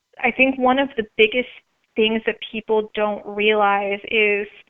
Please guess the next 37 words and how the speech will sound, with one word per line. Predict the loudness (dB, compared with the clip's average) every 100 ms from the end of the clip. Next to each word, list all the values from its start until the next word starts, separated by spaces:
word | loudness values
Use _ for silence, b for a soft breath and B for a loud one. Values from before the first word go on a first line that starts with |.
| _ _ _ _ _ _ _ _ -8
depression | -2 0 0 0 -2 -2 0
doesn't, | 0 2
well, | 2
I | 4
guess | 2
this | 0 0
is | 0
actually | 0 0 2
a | 2
really | 2 0
huge | -2 -4
misconception | -4 -6 -10 -4 -4 -2 -4
of | -6
depression, | -4 -4 -4 -6
is | -10
depression | -12 -8 -4 -2 0
doesn't | 0 -2
have | -8 -8 -8
a | -10 -10 -6
face. | -6 -8 -18 -20 B B B 0
You | 2
know, |
you, | 4 2
you | 2
don't | 2 2
have | 0 0 0
to | -2 -4
look | 0 0 0 -4 -10
depressed. | -4 2 2 0
You | -4
don't | -4 -2
have | -4 -4
to | -10
be | -10
crying | -12 -4 0 2 0 -2 -6 -10 -8
to | -4
have, | 2 4 2